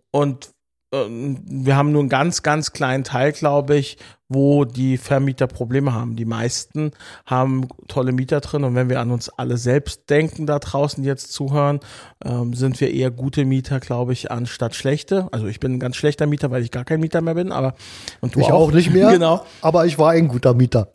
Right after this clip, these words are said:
Speaker 1: So, und da sollte man vielleicht drüber nachdenken,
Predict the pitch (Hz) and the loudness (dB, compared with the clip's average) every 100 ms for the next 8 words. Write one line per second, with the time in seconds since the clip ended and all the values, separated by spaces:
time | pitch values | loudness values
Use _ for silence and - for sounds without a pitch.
0 | - 135 135 127 - - - - - 147 | -10 -2 2 2 -2 -14 -20 -20 -8 -8
1 | - _ _ _ _ - 131 139 160 190 | -8 _ _ _ _ -10 0 4 4 2
2 | 175 - 156 135 151 160 143 135 135 - | -2 -8 -10 0 2 2 0 2 -2 -2
3 | _ _ _ _ _ - 127 127 123 151 | _ _ _ _ _ -8 -2 0 0 -2
4 | - 175 180 - 185 175 180 | -2 -2 -2 -6 -10 -6 -8